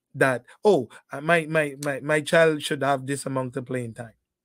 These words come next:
No, with all due respect to you and the money you invest in, but those conversation, those conversations do not help. It will not, will never help your child in terms of decision making.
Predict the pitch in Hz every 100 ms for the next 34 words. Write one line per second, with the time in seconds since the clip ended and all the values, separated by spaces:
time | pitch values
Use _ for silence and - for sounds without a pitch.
0 | _ _ _ _ _ _ 247 220 247 233
1 | 202 175 165 147 - 147 - 147 147 143
2 | 135 135 147 151 147 131 123 139 135 -
3 | 120 120 - - - 202 190 _ _ _
4 | 143 196 226 220 208 170 156 185 175 180
5 | 170 131 - - - 208 214 - 202 165
6 | 147 165 151 151 120 123 170 165 165 123
7 | - _ _ - - 170 101 _ _ -
8 | 160 131 139 180 170 170 123 - - 143
9 | 147 156 180 160 127 107 _ _ _ -
10 | 202 175 160 139 - 165 120 107 - _
11 | _ _ _ _ _ 143 127 - 170 151
12 | - 139 117 117 127 - 143 131 123 113
13 | 104 -